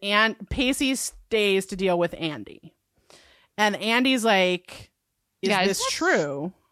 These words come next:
Speaker 2: Yeah.
Speaker 1: Like, you
Speaker 2: And
Speaker 1: and Joey.
Speaker 2: And Pacey's, like, stunned. Like, he can't believe that Joey left him there to run after Dawson and that it, like, went down like that,
Speaker 1: Yeah, yeah,
Speaker 2: you
Speaker 1: yeah.
Speaker 2: know?
Speaker 1: And Andy is upset, but not mean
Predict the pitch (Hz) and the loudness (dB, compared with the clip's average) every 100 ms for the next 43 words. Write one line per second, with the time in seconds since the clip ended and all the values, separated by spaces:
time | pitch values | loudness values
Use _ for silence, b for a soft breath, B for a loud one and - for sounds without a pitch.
0 | _ _ _ 196 180 170 165 170 165 170 | _ _ _ -4 0 0 0 -2 -4 -2
1 | 214 202 240 233 202 240 240 160 156 165 | -2 0 2 2 4 4 4 2 -2 -4
2 | 208 b b 269 262 254 285 302 381 330 | -10 b b 0 2 2 0 0 0 0
3 | 277 - - - - - 165 160 - - | -2 -4 -16 -18 -12 -4 -2 -2 -8 -16
4 | - - _ - 208 - 233 - 220 196 | -18 -18 _ -6 -6 -4 -6 -2 -2 -2
5 | 247 220 190 180 170 175 160 165 160 160 | -4 -4 -4 -4 -6 -4 -4 -4 -4 -4
6 | 156 - 165 160 156 156 156 160 - 190 | -4 -8 -4 -2 -2 -4 -4 -4 -4 -4
7 | 165 - - - 175 214 B B B B | -4 -4 -4 -2 0 -2 B B B B
8 | B 196 190 175 175 175 170 170 190 175 | B -4 0 0 0 -2 -2 -2 -4 -2
9 | 156 143 160 151 - - - 190 180 180 | -4 -2 -4 -4 -6 -6 -2 0 2 2
10 | 185 170 131 165 196 B B B B 339 | 2 0 -2 -8 -12 B B B B 2
11 | 294 - 330 508 587 466 254 247 - - | 2 0 0 2 2 2 2 0 0 -4
12 | - 208 302 214 220 208 202 170 175 85 | 0 2 2 0 0 2 0 -2 -8 -10
13 | - | -16